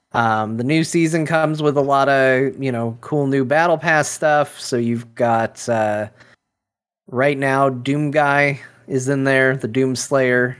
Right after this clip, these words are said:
is a, is a skin you can get in there. And, uh, the other big one is Geralt of Rivia is gonna be coming. Uh, he's not in it yet,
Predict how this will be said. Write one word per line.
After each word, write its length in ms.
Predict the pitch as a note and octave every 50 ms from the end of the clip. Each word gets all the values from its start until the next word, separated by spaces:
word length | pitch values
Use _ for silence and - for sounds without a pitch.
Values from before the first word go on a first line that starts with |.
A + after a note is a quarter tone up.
| - -
is 200 | - A2+ G#2 G#2
a, 220 | A#2+ A#2 A#2 A#2 -
is 160 | A2 B2+ A#2
a 60 | A2+
skin 420 | A2 - - - C#3+ C3+ C3 C3 C3
you 120 | C3 B2
can 180 | B2 - C3 B2
get 220 | A#2+ B2+ B2+ -
in 120 | - C3+ B2
there. 500 | B2+ B2 B2 B2 A#2+ A#2+ A#2 A#2 - - - _ _ -
And, 640 | - A#2 A2+ A2+ A2+ A2 A2 A2 A2 A2 G#2+ G#2
uh, 260 | A2+ A2 G#2+ G#2+ G#2+ G#2
the 200 | F#2+ A2+ A2+ G2+
other 220 | A#2+ B2+ A#2+ B2+
big 440 | A#2 A2+ A#2+ - - C3+ C3 C3 B2
one 420 | C3 B2+ B2+ B2+ B2 B2 A#2+ A#2+ A#2
is 320 | - A#2+ A#2+ A2 G#2 A2
Geralt 520 | G2 - - A#2 A#2 B2 B2+ B2 A#2+ - -
of 120 | A#2 A2
Rivia 520 | A2+ B2+ D3 D#3 D#3+ D#3+ D#3+ D#3+ E3 D#3 D3+ -
is 120 | E3 D3 D3
gonna 160 | D3+ C#3+ C#3
be 120 | C3+ C3+
coming. 440 | - - D3+ D3+ D#3 D#3+ D#3+ D#3+ D3+ - - - - - _ _ _ _ _
Uh, 160 | - A2 G#2+ G#2
he's 200 | A2+ A#2 A2+ A#2
not 260 | A#2+ A2+ A#2 A#2 -
in 140 | C3+ B2 A#2+
it 100 | A2+ -
yet, 380 | A2+ C3+ D#3 D#3 - - -